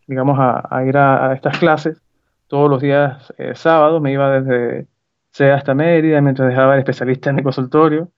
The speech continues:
¿sí? Y allí aproveché y, y fue cuando comencé a, a conocer, pues, de qué se trata. Eh, es un mundo que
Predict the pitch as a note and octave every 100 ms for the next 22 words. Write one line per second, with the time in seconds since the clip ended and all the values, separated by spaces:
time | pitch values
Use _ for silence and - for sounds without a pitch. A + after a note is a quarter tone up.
0 | _ _ _ _ - D#3 F3+ - - G3+
1 | A#3+ A3 D#3 D3+ E3+ E3 E3 F#3+ G#3+ G#3+
2 | F#3 D#3 D3 D3+ E3 D3 C#3 B2+ - C#3+
3 | D3+ D3 C3+ C3 B2 C3 B2 - D3+ C#3+
4 | B2 B2 C3+ C#3 C#3 C#3 C#3 C3+ C#3 C3+
5 | _ _ _ _ - C3+ C3 B2 B2 D3
6 | D3 D3+ D3 C#3+ C3+ A#2+ -